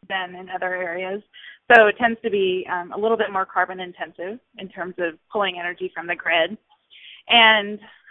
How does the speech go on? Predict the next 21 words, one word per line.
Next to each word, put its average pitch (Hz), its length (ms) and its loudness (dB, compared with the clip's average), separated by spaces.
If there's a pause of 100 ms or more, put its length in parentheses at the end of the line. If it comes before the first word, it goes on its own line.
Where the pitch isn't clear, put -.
(100)
I 233 180 4
should 285 120 -4
have 262 100 -2
mentioned 214 380 -6
that 185 100 -6
one 214 160 -6
reason 190 500 -10 (400)
we're 220 200 -4
in 320 100 -4
the 349 100 -2
Midwest 196 440 -2
is 190 160 -6 (480)
because 226 180 -4
it's 220 140 -4
highly 214 300 6
efficient, 233 540 -6 (120)
both 208 260 -2
from 180 460 -6
bringing 202 500 -6
inbound 190 400 -2
materials, 180 680 -2